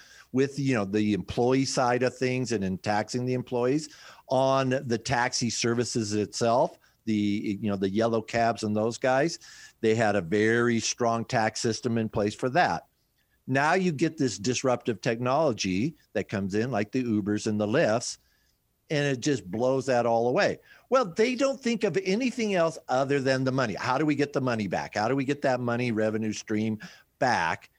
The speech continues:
And then they react. It's a knee-jerk reaction, kind of like, "Oops, let's, let's do this so we can get this income back." And, and I'll let you address this. They did not recognize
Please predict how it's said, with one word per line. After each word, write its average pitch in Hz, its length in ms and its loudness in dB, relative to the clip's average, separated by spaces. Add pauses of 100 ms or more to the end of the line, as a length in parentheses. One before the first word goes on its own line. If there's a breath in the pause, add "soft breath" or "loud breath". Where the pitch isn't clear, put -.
(600)
And 165 160 2
then 165 120 0
they 175 120 2
react. 196 540 0 (180)
It's 135 140 -4
a 127 60 0
knee-jerk 151 720 0
reaction, 143 520 0
kind 107 140 -2
of 101 60 -2
like, 92 180 -2
"Oops, 147 420 0
let's, 131 240 -2 (160)
let's - 360 -6 (100)
do 131 200 2
this 160 460 2 (460 soft breath)
so - 160 0
we 160 100 2
can 160 160 -2
get 151 200 -2
this 160 180 0
income 139 400 -4
back." 87 400 -4 (560 soft breath)
And, 135 360 0
and 143 220 2
I'll 139 160 4
let 170 300 2
you 185 180 6
address 139 440 2
this. 104 420 0 (880)
They 107 200 2
did 123 280 2
not 170 280 0
recognize 117 960 0